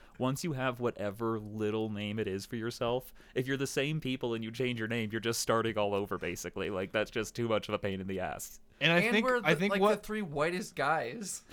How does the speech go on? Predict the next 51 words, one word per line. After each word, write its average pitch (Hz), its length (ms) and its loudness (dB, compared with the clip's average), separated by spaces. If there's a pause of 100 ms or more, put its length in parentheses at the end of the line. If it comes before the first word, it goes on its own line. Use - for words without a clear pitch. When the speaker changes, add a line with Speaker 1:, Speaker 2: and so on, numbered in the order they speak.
(120)
Speaker 1:
<laughs> - 200 2
Yes, 233 480 4
I'm, 202 160 6
like, 254 120 8
Speaker 3:
<laughs> 208 220 6
Speaker 1:
violently 156 540 8
white. 113 300 6 (140)
Not 156 380 2
a 165 80 4
violent 131 480 0
white, 120 320 0 (180)
uh, 127 100 2
but, 131 200 0
like, 123 240 2 (160)
the, 143 160 0
my 147 160 2
skin - 300 0
tone 120 240 2
is, 113 80 -4
like, 107 120 0
aggressively 104 720 0
white. 87 480 0
<laughs> - 60 -12 (1600)
Speaker 2:
I 170 100 6
think 240 400 2
the, 185 340 4
I 147 120 2
think 190 320 -2
the 156 140 2
understanding 135 560 4
was 110 160 0
that 104 200 0
since - 280 -2
we 156 100 2
had 131 80 2
lost, 110 400 2
like, 95 180 -12
two 117 220 0
of 113 100 -2
our 104 120 2
people 95 360 -6
or 117 140 -2
three 113 300 -4
of 131 80 -2
our 143 100 -2
people, 165 500 -4 (320)
Speaker 1:
Uh, 110 180 2
we'll 110 140 0
always 107 220 4
remember 92 300 -6
them. 87 160 -12